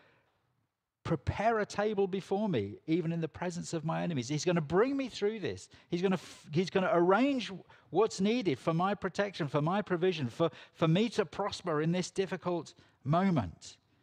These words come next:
even in the face of enemies. Yesterday, five hundred years ago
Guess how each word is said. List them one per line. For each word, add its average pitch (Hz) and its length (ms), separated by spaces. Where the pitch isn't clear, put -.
even 214 280
in 202 120
the 180 80
face 180 360
of 156 120
enemies. 147 640
Yesterday, 123 880
five 208 560
hundred 156 480
years 175 300
ago 104 480